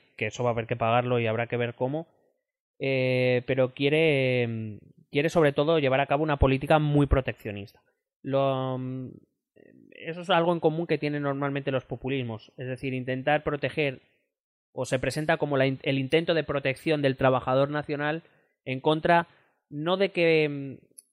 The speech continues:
bueno, dependiendo de quién lo diga, pero me refiero a, es sobre todo, pues, por ejemplo,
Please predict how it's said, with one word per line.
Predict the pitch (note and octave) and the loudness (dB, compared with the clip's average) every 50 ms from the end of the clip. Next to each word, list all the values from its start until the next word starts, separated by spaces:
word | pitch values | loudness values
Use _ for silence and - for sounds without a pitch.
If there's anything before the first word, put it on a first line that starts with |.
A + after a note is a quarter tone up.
| _ _ _ _ _ _ _ _ | _ _ _ _ _ _ _ _
bueno, | - D3 C3+ B2+ | -12 -10 -8 -8
dependiendo | B2 A2+ A#2+ A#2 C3 D3+ D#3 D3+ | -8 -8 -8 -6 -6 -4 -2 0
de | C#3 B2+ | -2 0
quién | - B2+ A#2+ | 0 0 0
lo | A#2 A#2 | 0 -2
diga, | B2+ B2 G#2+ G2 G2 - _ _ _ _ _ _ | -2 -4 -4 -6 -8 -12 _ _ _ _ _ _
pero | - C#3 C3+ C3 | -6 -6 -4 -4
me | C3+ C3+ | -4 -4
refiero | C#3 C3+ - D3 C#3 | -6 -6 -2 -2 0
a, | C#3+ | 0
es | C#3+ | 0
sobre | - D#3 D3+ D3+ C#3+ | -2 -2 -2 -2 -2
todo, | - D#3 D3+ D#3 D3+ D3 | -2 -2 0 0 -2 -2
pues, | - D3 C3+ - | -2 -4 -6 -4
por | - C3 B2 | -6 -8 -8
ejemplo, | - C#3+ C3 C#3 C#3 C#3 C#3 C#3 - | -8 -8 -10 -6 -4 -2 -2 -2 -2